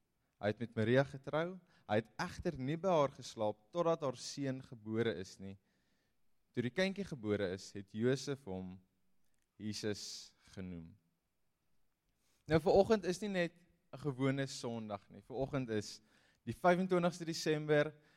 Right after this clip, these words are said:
dis Kersoggend, Kersdag, heeldag lank.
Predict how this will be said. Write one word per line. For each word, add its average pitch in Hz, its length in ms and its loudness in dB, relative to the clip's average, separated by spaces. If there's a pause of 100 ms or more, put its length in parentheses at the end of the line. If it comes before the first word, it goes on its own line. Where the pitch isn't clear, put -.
(220)
dis 98 220 -4 (100)
Kersoggend, 156 960 4
Kersdag, 139 920 6
heeldag 147 500 4
lank. 107 240 -2